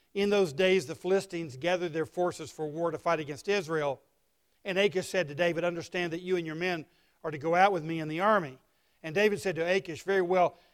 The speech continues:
you shall know what your servant can do.'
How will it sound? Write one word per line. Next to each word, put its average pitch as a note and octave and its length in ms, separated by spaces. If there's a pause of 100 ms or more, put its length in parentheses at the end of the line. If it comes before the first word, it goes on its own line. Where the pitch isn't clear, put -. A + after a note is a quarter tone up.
(120)
you G#3 180
shall F#3 220
know F#3 300
what F3+ 240
your E3+ 120
servant E3+ 420
can D3+ 260
do.' E3+ 440